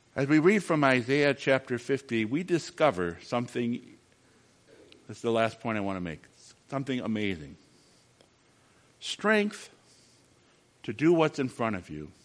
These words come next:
is not some abstract thought that's out there that God can some-, sometimes taps into.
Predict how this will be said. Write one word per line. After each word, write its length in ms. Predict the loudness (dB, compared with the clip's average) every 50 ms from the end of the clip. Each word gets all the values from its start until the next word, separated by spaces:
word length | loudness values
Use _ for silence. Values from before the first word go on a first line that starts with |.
| -20 -20 -20 -20 _ _ _ _ _ _ _ _ _ _ _ _ _ _ _ _ _ _
is 200 | -2 -2 -2 2
not 240 | 4 4 4 4 4
some 260 | 0 0 2 2 2 0 2
abstract 760 | 2 2 2 2 0 -4 0 4 6 6 6 4 0 -6
thought 600 | -20 -20 -10 0 2 4 4 4 2 0 -4 -12 -20 -20 -20 -20 -20 -20 -20 _ _ _ _ _ _ _ _ _ _ _ _ _ _ _ _ _ _ _
that's 220 | 2 2 4 6
out 300 | 8 8 8 8 6 4
there 380 | 2 2 2 4 2 0 -2 -4 -8 -14 -20 -20 _ _ _ _ _ _ _ _
that 460 | 4 4 4 4 0 -10 -20 -18 0
God 440 | 4 6 8 10 10 8 8 6 2
can 180 | -2 -4 -2 0
some-, 340 | 2 2 2 2 0 -6 -4
sometimes 500 | -2 0 0 2 2 2 2 2 0 -4
taps 420 | -8 -4 0 0 0 0 -2 -6 -8
into. 440 | -6 -6 -6 -6 -8 -12 -12 -14